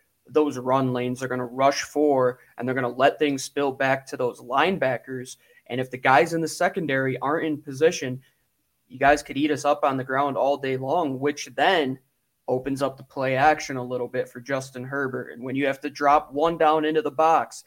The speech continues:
and leave those weapons open on the back, that's when the Eagles have been exposed. And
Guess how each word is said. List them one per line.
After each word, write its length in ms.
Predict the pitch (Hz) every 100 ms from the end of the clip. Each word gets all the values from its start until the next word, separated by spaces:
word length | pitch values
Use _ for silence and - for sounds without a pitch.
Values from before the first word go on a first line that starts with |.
| _ _ _
and 260 | 127 127 127
leave 260 | 151 160
those 260 | 165 160 -
weapons 380 | 151 160 151 135
open 300 | 160 170 160
on 140 | 143
the 80 | 127
back, 440 | 135 139 170 - - - _
that's 280 | - 131 131
when 120 | 165
the 200 | 147 -
Eagles 280 | 135 127 113
have 220 | - 117
been 320 | - 123 120 - _
exposed. 640 | 131 - - 127 120 120 -
And 200 | 123